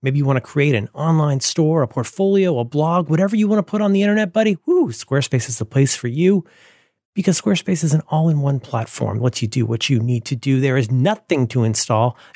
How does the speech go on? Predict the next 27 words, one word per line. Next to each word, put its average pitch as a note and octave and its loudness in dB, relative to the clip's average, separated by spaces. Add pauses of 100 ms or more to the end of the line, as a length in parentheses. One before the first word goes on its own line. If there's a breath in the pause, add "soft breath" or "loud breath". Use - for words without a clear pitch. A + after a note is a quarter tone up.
no C#4+ 2
patches G#2+ -2
to A2 -2
worry A2+ -2
about, B2+ 0
and C#3 0
no F3+ 2
upgrades C#3+ -2
are A#2 -4
ever D#3 2
needed. D#3 0 (680)
You B2+ 0
don't A2+ 2
have G#2 -2
to - -12
worry A2 -4
about A2+ -2
any A#2 0
of A2+ 2
that A2+ -6
stuff - -4
'cause - -2
Squarespace D#3+ -2
has B2+ -6
got C#3+ -4
you D3 2
covered. A#2+ 0